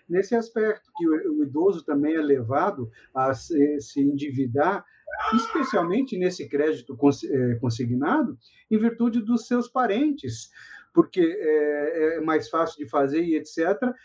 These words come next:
e a bem da verdade o dinheiro nem é pra ele. E aí nós sabemos que, que tem um empréstimo em cima do outro, é um pra quitar o anterior, é, o, o novo, é, ampliando, ah, ah, o número de parcelas, diminuindo, enfim.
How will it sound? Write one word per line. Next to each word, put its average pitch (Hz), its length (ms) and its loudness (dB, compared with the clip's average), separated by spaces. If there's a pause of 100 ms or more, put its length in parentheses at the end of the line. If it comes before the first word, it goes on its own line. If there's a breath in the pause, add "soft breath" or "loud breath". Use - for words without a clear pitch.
(140 loud breath)
e 226 80 0
a 220 80 0
bem 220 180 0
da 233 100 -2
verdade 208 560 0
o 247 60 -2
dinheiro 247 300 0
nem 269 280 2
é 302 40 -2
pra 302 320 -2
ele. 208 360 0 (280 soft breath)
E 208 60 0
aí 240 100 2
nós 294 220 0
sabemos 233 580 0
que, 165 320 2 (160 loud breath)
que - 140 -10
tem 196 340 2
um 226 80 2
empréstimo 185 540 -2
em 151 40 0
cima 170 260 0
do 143 140 -6
outro, 190 380 4
é 165 40 0
um 190 180 0
pra 202 180 0
quitar 175 320 -2
o 175 100 2
anterior, 160 680 0 (300 loud breath)
é, 175 240 2
o, 175 80 2
o 185 340 0
novo, 180 680 2
é, 160 280 0
ampliando, 170 840 0 (220 loud breath)
ah, 151 60 -4
ah, 151 800 0
o 156 80 -4
número 180 300 0
de 160 100 -12
parcelas, 175 760 2
diminuindo, 175 720 0
enfim. 151 360 0